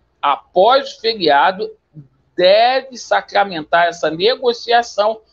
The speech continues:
O Vasco chegou a um acordo aí com o Itaboraí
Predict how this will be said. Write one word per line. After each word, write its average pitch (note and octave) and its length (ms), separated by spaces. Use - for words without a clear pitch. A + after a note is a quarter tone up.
O E3+ 100
Vasco F#3+ 500
chegou F#3+ 460
a G#3 40
um A3+ 180
acordo A#3 1000
aí G3 180
com B3 300
o C#4+ 60
Itaboraí A3 920